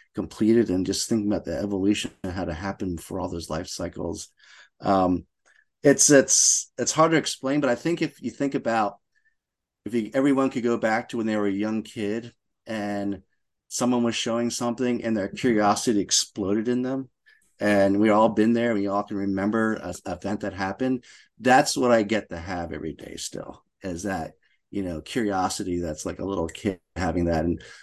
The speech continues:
and honestly, that's what I try to get my students, stop worrying about exams and grades and try to remember being a young kid and being curious. And if they can do that, they enjoy the class much better.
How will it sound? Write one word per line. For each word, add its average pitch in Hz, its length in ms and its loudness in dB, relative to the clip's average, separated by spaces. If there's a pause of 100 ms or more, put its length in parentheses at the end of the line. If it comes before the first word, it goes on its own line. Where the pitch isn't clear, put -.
(160)
and 120 140 6
honestly, 135 440 8
that's 131 300 6
what 156 100 6
I 113 100 6
try 117 260 0
to 101 180 0 (260)
get 113 200 -2
my 95 140 -2
students, 107 800 0 (500)
stop 113 400 0
worrying 113 400 2
about 98 360 -2 (360)
exams 101 580 -2
and 87 140 -8
grades 95 400 -2
and 87 100 -8
try 101 160 -8
to 98 60 -4
remember 98 360 -4
being 92 260 -2
a 80 160 -8
young 98 320 -4
kid 98 240 -2
and 87 100 -2
being 85 200 0
curious. 95 520 2
And 80 180 0 (360)
if 98 80 4
they 110 120 8
can 107 180 6
do 104 180 10
that, 95 240 6
they 85 200 4
enjoy 82 280 -2
the 85 100 -6
class - 380 -4
much - 220 -6
better. - 340 -6